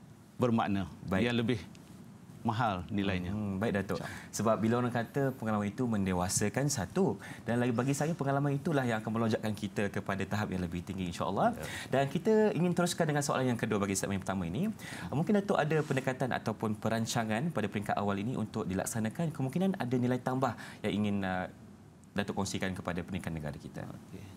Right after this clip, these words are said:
Speaker 1: insya-Allah. Jadi, tadi kita bercakap tentang pengalaman.
Speaker 2: Mhm.
Speaker 1: Dan diberi satu tanggungjawab amanah yang besar.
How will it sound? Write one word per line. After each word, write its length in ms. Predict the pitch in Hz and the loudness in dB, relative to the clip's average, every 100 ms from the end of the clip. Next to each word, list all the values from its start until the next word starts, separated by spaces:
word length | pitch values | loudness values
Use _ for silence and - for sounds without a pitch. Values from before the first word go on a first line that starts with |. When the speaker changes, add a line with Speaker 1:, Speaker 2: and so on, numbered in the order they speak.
| - | -16
Speaker 1:
insya-Allah. 400 | - 107 92 95 | -10 -6 -4 -4
Jadi, 480 | 92 101 123 123 - - - - - - - - - - - - - - - - | -4 0 2 0 -2 -10 -18 -20 -20 -18 -18 -16 -16 -16 -18 -20 -20 -20 -20 -2
tadi 180 | 120 143 - | 2 2 2
kita 240 | 127 127 | 0 0
bercakap 400 | 110 131 - - | 0 -2 -2 0
tentang 320 | 120 104 104 107 | -2 0 -2 0
pengalaman. 560 | 104 95 90 87 90 82 | 0 0 0 -2 -4 -8
Speaker 2:
Mhm. 120 | - - - - - | -10 -16 -18 -18 -8
Speaker 1:
Dan 160 | 101 95 | -4 0
diberi 240 | 101 123 | 2 2
satu 240 | 113 107 104 | 2 -2 -2
tanggungjawab 560 | 110 98 98 95 101 - | -2 0 0 0 -2 -2
amanah 320 | 95 98 98 | -4 -2 -2
yang 160 | 85 92 | -2 -4
besar. 480 | 90 - 110 120 | -6 -4 -4 -4